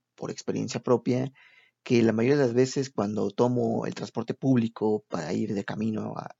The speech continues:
a, a la escuela o a estudiar, eh, pues realmente, pues es una pérdida de tiempo, porque solamente te subes al transporte público, cualquiera que sea, y pues te sientas y estás ahí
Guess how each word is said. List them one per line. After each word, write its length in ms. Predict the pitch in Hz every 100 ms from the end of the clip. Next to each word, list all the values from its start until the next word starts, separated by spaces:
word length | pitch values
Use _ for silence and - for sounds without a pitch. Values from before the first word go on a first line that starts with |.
| -
a, 160 | - -
a 120 | 104
la 60 | -
escuela 420 | - - 147 208
o 80 | -
a 20 |
estudiar, 480 | 135 131 139 123 - - - - - _ _
eh, 180 | 123 120
pues 220 | - 123
realmente, 600 | 151 180 202 190 185 180 _ _
pues 220 | - 117
es 260 | 147 - -
una 560 | 196 196 190 180 156 - _ _ _ _ _
pérdida 340 | 165 151 190
de 80 | 123
tiempo, 340 | - 175 196 160
porque 240 | 127 123
solamente 540 | 127 151 165 - 160
te 140 | 151 110
subes 520 | - 147 160 165 - _ _ -
al 300 | - - -
transporte 400 | - - - 135
público, 600 | 151 139 139 151 196 - - - _ -
cualquiera 320 | 101 - 120
que 100 | -
sea, 400 | - 139 143 147
y 600 | - 110 110 110 110 - _
pues 280 | 104 - -
te 80 |
sientas 580 | 107 143 139 139 151 147
y 40 | 123
estás 260 | - 113
ahí 400 | 139 135 139 139